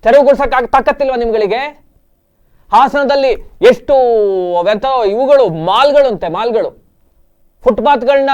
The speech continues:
ಒತ್ತುವರಿ ಮಾಡ್ಕೊಂಡು ಅಲ್ಲಿ ಅವ್ರದ್ದೇ ಆದಂಥ ಎಂತ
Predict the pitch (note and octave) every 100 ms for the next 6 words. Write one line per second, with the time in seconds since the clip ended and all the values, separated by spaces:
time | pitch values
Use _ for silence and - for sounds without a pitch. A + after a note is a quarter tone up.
0 | C4 A3+ A3+ C#4+ D4 C#4 B3+ C#4 C4+ C4+
1 | B3+ A#3+ A#3 A3 A3+ A3+ E3+ G3+ C4 C4+
2 | C4 C4 A#3+ B3 A3 F#3+ - - G3+